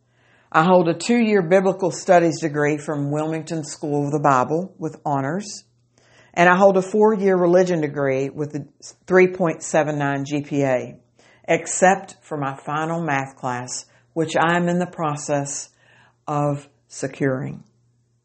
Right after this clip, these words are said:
I was ordained a reverend by my local Baptist church in twenty fourteen with a panel of eleven individuals, four of whom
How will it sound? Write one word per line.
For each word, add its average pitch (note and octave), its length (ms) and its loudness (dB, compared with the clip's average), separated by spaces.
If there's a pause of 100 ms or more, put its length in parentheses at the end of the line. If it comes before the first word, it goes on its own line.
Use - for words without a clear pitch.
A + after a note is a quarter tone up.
(400)
I D#3+ 120 6
was E3+ 160 2
ordained F3 480 4
a F#3 60 2
reverend D#3 480 4
by D3 100 2
my C#3+ 160 0
local D#3 360 2
Baptist D#3 420 0
church C#3 320 -2
in C#3 100 -6
twenty E3+ 360 -4
fourteen D#3+ 760 -2 (400)
with D3 180 -4
a E3 100 0
panel D#3 520 0
of D3 120 -2
eleven G#3 840 2
individuals, F3 840 -4 (680)
four A3+ 420 6
of D#3 80 -6
whom D3 480 -4